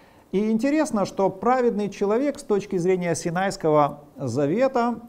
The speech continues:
он характеризовался своим отношением к бедным, вдовам и сиротам. Есть очень много мест, которые именно говорится о праведном человеке в контексте заботы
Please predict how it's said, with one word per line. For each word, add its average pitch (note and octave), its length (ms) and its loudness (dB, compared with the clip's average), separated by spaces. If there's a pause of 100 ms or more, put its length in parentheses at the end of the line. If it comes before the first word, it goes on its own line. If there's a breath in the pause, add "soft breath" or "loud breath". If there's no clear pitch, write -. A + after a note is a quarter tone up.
(160)
он A3+ 200 0
характеризовался F#3 1040 0
своим F3+ 400 -4
отношением D#3 720 -4
к A2+ 100 -8
бедным, F#3+ 720 2
вдовам E3 760 0
и D#3 100 -2
сиротам. B2+ 580 0
Есть B2 180 -6
очень A3+ 260 -4
много F#3+ 280 -2
мест, F3 340 -4
которые C#3 460 -2
именно D#3+ 320 -4
говорится F3 520 -2
о C3+ 160 -6
праведном G#3+ 500 0
человеке F3+ 440 -2
в - 20 -8
контексте E3 580 -6
заботы C#3+ 720 -2